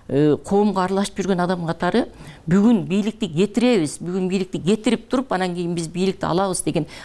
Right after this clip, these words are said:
андай күчтөрдү дагы, андай бир пикирлерди деле көргөнүм жокмун. Андай жок бүгүнкү күндө.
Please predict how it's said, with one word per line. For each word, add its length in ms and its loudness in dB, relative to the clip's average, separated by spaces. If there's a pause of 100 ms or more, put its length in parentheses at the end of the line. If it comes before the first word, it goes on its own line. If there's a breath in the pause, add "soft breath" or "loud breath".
андай 300 2
күчтөрдү 640 0
дагы, 580 0 (360 loud breath)
андай 380 2
бир 240 0 (320 loud breath)
пикирлерди 640 2
деле 180 -2
көргөнүм 480 0
жокмун. 340 -8 (500 loud breath)
Андай 320 2
жок 320 0
бүгүнкү 320 -4
күндө. 280 0